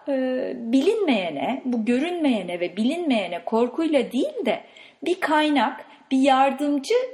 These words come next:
bir yaratıcı rehber olarak yaklaşıyordu kadim insanlar. Ve böylece kendilerini ifadeye izin vererek hem bir ya-, yardım alabiliyorlar hem de yaşama neşe, e, getirebiliyorlardı. Bunu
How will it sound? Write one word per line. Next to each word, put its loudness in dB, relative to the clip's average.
bir 2
yaratıcı 2
rehber 2
olarak 0
yaklaşıyordu -6
kadim -6
insanlar. -6
Ve 0
böylece 2
kendilerini -2
ifadeye 2
izin -2
vererek 2
hem 0
bir 2
ya-, 2
yardım 2
alabiliyorlar 0
hem 0
de 0
yaşama 0
neşe, 0
e, -4
getirebiliyorlardı. -2
Bunu -2